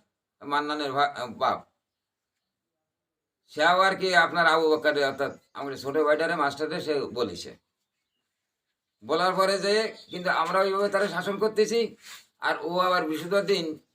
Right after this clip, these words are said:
আপনার আসরের নামাজের এদিকে এসে ওই এগারো আমাদের বাইশতে আব্দুল আহাদ এবং আবু বকর সিদ্দিক ওগার আর কি যাচ্ছে তাই বলে বুড়ো খারা আর কি আপনার ভাষায়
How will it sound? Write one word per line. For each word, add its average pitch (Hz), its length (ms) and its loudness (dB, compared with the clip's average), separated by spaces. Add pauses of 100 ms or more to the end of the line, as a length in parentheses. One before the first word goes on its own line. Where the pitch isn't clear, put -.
(600)
আপনার 156 440 -2
আসরের 180 400 2
নামাজের 190 340 2
এদিকে 170 300 -2
এসে 196 380 0 (1300)
ওই 143 120 0
এগারো 160 560 2 (440)
আমাদের 156 420 -2
বাইশতে 156 920 0 (320)
আব্দুল 156 360 -4
আহাদ 190 280 4
এবং 170 260 -2
আবু 160 260 2
বকর 156 160 -4
সিদ্দিক 185 460 -2 (680)
ওগার 160 300 4
আর 160 120 0
কি 151 160 -4
যাচ্ছে 165 380 4
তাই 170 160 2
বলে 151 440 0 (100)
বুড়ো 131 260 0
খারা 135 200 4
আর 131 80 4
কি 120 220 0
আপনার 113 360 0
ভাষায় 120 580 -2